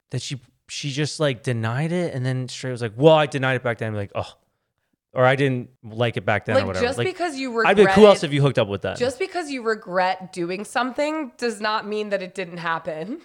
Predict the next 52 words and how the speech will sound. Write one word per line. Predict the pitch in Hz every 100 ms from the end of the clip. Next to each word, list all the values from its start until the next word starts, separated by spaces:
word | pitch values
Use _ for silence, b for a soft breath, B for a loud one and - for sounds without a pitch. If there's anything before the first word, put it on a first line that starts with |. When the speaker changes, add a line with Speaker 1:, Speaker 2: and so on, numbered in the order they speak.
| _
Speaker 2:
<laughs> | _
Just | - - 453
because | 392 - - -
you're | 320
like, | 262 262 B B B -
"I | 269 302 311 294
regret | 285 311 254 269 277
it | 285 -
so | - 277 277
much." | 269 269
Speaker 1:
Well, | 277
this | 330 330
Speaker 2:
Okay, | 302 269 359 311
Speaker 1:
girl | 277
Speaker 2:
well, | 294
you | 285 277
did | 226 269 285
it, | 269 226 254 - _ -
and | 240
Speaker 1:
Sh- |
Speaker 2:
then | 247 247
you | 254 247
lied. | 233 226 220 214 208 202 - _
<laughs> | 277 359
So | - 233 - 233
that's | 233 247 240 - -
where | 214
the | 214
problem | 180 196 175 170
Speaker 1:
The | -
Speaker 2:
is. | 175
Speaker 1:
thing | 277
is, | 269
like, | 226 170 -
she | - - 180
wanted | 190 185
to | 170
be | 180
with | 165
you | 160
so | - - 135 147
bad | 135 120 113 127 139
and, | 131
like, | 120 110
treating | - 139
you | 135
so | - - 127
well, | 127 113 110 127 135
but | - 127
I |
guess | 123 127
she | - 127 120